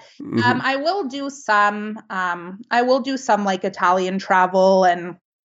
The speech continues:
Speaker 1: and some, like, music posts once in a while. But the main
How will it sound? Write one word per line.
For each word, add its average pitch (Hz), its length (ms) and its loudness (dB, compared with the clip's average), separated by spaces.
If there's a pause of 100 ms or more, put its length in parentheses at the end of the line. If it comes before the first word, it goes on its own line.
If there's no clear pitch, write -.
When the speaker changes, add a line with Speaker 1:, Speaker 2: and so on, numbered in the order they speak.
(560)
Speaker 1:
and 208 300 0
some, 196 300 0
like, 180 400 -4 (360)
music 233 540 4
posts 202 580 0
once 196 340 0
in 254 80 4
a 262 80 6
while. 285 480 6
But 202 320 4
the 202 100 4
main 196 480 -4